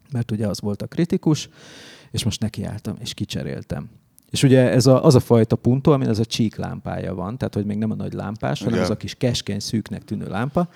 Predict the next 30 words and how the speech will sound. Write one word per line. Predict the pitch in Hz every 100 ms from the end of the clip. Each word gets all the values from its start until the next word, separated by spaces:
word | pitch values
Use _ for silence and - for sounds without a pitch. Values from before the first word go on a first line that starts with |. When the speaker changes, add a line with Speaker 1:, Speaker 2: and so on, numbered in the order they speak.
| - _
Speaker 1:
Hát | 104
ezek | 135 -
a |
ravaszok | 113 165 123 - -
kis | - -
olaszok, | 90 110 - 170
ezek | 107 113
úgy | 165
csinálták | 156 104 101 98 107 104
meg | 113 107
azt | 95 -
a | 90
lámpát, | - 113 139 160 -
hogy | 139 - _ _
kifelé | 180 - 120 123
valóban | 131 123 95 95 104
egy | 104
csík, | - 110 98 110 - _ _ - _ 117
de | 117
mögötte | 120 127 135 139
egy | 139
másfélszer | 147 104 - 92 - 104
akkora | 107 110 104
lámpa | 107 110 107 117
Speaker 2:
De |
egy | 123
Speaker 1:
van. | 123
Speaker 2:
medicinlabdányi | 127 113 110 113 98 95 92 95 98
foncsor | 101 92 101 123 110
van? | 90 87